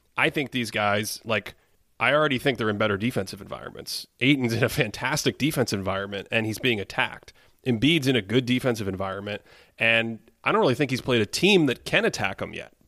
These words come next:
But it, it's hard for me to see how, um, if he were to play a team that could attack him, like, if you, if you were to give him the Warriors treatment, or if you were to give him the five-out Mavs treatment, that they wouldn't. I think they would. So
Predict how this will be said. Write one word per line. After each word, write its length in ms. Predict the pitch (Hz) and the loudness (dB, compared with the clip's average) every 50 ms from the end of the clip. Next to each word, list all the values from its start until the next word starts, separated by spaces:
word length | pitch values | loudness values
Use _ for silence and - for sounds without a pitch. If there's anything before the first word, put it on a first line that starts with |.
| _ - | _ -6
But 340 | 113 113 120 120 117 107 - - - - - _ _ _ - - _ _ - | -2 0 2 2 2 0 -2 -12 -20 -20 -20 _ _ _ -20 -20 _ _ 0
it, 280 | 131 127 117 - - - | 0 0 0 -2 -6 -4
it's 240 | 127 113 - - - | -4 -2 -2 -4 -2
hard 320 | - - 160 160 175 151 | 2 4 4 4 4 4
for 80 | 151 156 | 4 4
me 140 | 143 139 120 | 6 6 4
to 80 | 117 | 4
see 280 | - - - 131 123 113 | 2 0 2 2 2 2
how, 420 | 104 113 104 101 104 104 101 - _ _ _ - | 2 2 2 2 2 0 -2 -6 _ _ _ -10
um, 460 | 110 101 101 101 98 98 98 98 104 _ _ _ _ _ _ _ - | -8 -6 -6 -6 -6 -8 -10 -14 -20 _ _ _ _ _ _ _ -4
if 220 | - 143 147 - - | -2 0 0 0 0
he 120 | 147 135 | 0 0
were 280 | 120 107 113 117 135 135 | 2 4 4 4 4 4
to 160 | - - 110 | 4 0 -2
play 300 | - - 104 98 92 92 | 0 0 0 0 0 -2
a 40 | 98 | -4
team 420 | - - 98 92 87 87 92 95 - - _ _ _ _ - | -4 -4 -4 -2 -4 -6 -10 -12 -16 -20 _ _ _ _ -4
that 180 | 110 107 - | -4 -4 -4
could 240 | - - - 143 135 | -4 2 4 4 4
attack 380 | 123 - - 95 90 87 - - | 4 2 -2 -4 -6 -6 -8 -10
him, 240 | 90 85 - - _ - - _ | -12 -12 -12 -14 _ -20 -14 _
like, 160 | - 104 104 95 | -4 -4 -2 -2
if 140 | 101 - | -4 -6
you, 160 | 113 110 113 117 - | -6 -6 -6 -6 -4
if 140 | 117 107 107 | -6 -4 -2
you 100 | 120 123 | -2 0
were 80 | 117 117 | 0 0
to 80 | 110 | -2
give 240 | 98 101 120 143 120 | 0 2 2 2 2
him 120 | 123 117 | 2 -2
the 100 | 110 104 | -2 -2
Warriors 480 | 98 101 113 117 117 117 110 104 107 - | -2 0 0 2 2 2 0 0 -2 -6
treatment, 420 | - - 101 101 92 92 95 92 | -6 -8 -8 -8 -6 -8 -8 -8
or 60 | 92 107 | -8 -8
if 100 | - 113 | -8 -8
you 60 | 101 | -8
were 80 | 98 | -8
to 40 | 95 | -4
give 200 | 107 123 123 123 | 0 0 2 2
him 100 | 120 113 | 2 0
the 60 | 110 | 0
five-out 520 | - - 117 107 110 110 113 107 101 101 107 | -2 -2 -2 0 0 0 0 0 -2 -2 -2
Mavs 300 | 110 104 104 113 113 - | -4 -2 -2 -2 -4 -6
treatment, 420 | - - 101 92 80 101 101 - _ _ _ _ _ _ _ | -8 -10 -10 -8 -8 -10 -10 -10 _ _ _ _ _ _ _
that 160 | - 123 110 - | 2 2 4 4
they 80 | 131 | 4
wouldn't. 320 | 117 107 156 208 202 135 104 | 4 8 8 8 8 6 4
I 80 | 98 | 2
think 240 | - - 117 113 - | 0 -2 -4 -6 -4
they 100 | - 113 | -4 -4
would. 380 | 117 127 175 196 135 - - - _ _ _ _ _ _ _ _ | -2 -2 -2 -2 -2 -4 -10 -16 _ _ _ _ _ _ _ _
So 380 | - - 131 117 110 - - | -2 0 2 2 2 0 -4